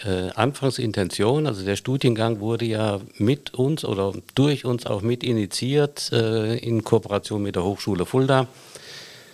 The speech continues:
Äh, das Einsatzgebiet von den Absolventinnen und Absolventen ist aber nicht nur das Jobcenter, sondern das kann genauso gut im Jugendamt, im Gesundheitsamt, äh,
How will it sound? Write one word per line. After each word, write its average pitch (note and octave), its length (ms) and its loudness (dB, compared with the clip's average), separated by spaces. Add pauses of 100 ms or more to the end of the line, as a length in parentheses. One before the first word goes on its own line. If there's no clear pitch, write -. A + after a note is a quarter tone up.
(160)
Äh, G#2+ 480 4
das A2 200 2
Einsatzgebiet C3+ 920 0
von A2 160 2
den G2 160 0
Absolventinnen B2+ 1080 0
und A2+ 200 -2
Absolventen G2 720 0
ist - 220 -4
aber F#2 200 4
nicht G2 480 -2
nur C3+ 320 2
das F#2+ 260 -4
Jobcenter, A#2 600 0
sondern G2 300 -4
das G2 160 -2
kann G#2 200 0
genauso G#2+ 560 0 (140)
gut A#2 300 0
im F2+ 160 0
Jugendamt, A#2 720 0
im G2+ 80 -2
Gesundheitsamt, G#2+ 960 0 (720)
äh, G#2+ 420 4